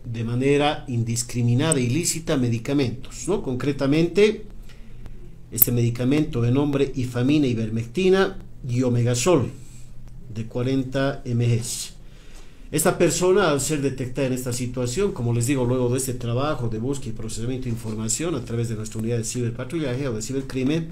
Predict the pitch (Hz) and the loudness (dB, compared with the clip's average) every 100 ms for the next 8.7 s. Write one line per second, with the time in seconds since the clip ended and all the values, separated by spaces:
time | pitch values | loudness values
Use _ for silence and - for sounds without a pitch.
0 | - - - - - - - - 117 117 | -10 -14 -12 -12 -12 -12 -12 -6 -4 -2
1 | 120 131 131 143 131 120 117 120 135 151 | -2 -2 0 -2 -4 -6 -2 2 2 2
2 | 110 107 110 107 113 107 104 101 101 110 | -2 -4 -4 -4 -4 -2 -6 -8 -8 -6
3 | 104 95 101 - - 123 123 113 123 147 | -6 -6 -8 -10 -8 -6 -4 -2 0 0
4 | 151 127 117 110 104 107 107 127 113 104 | 0 0 0 -2 -4 -4 -4 -4 -4 -4
5 | 110 113 110 107 - 120 107 104 101 113 | -2 -2 -4 -6 -4 -4 -2 -6 -6 -8
6 | 104 - 170 175 233 - - - - - | -8 -2 2 2 0 -4 -12 -12 -14 -10
7 | 110 117 147 127 113 113 113 127 120 127 | -2 2 2 2 -2 -2 -4 -2 -2 0
8 | 120 120 107 123 160 127 - | 2 2 0 2 2 0 -4